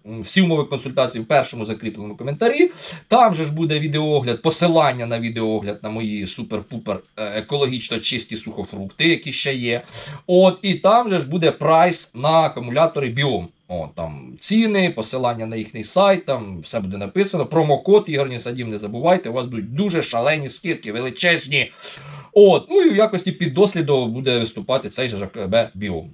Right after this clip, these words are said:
От. <laughs> О, ну все, дивимось відео, щоб не затягувати.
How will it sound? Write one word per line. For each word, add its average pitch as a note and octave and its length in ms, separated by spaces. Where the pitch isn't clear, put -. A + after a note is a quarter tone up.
От. C#2+ 240
<laughs> C#3+ 260
О, D#3+ 220
ну A#3+ 120
все, A3 400
дивимось E3+ 460
відео, F3+ 280
щоб D3 160
не C#3 100
затягувати. F3+ 640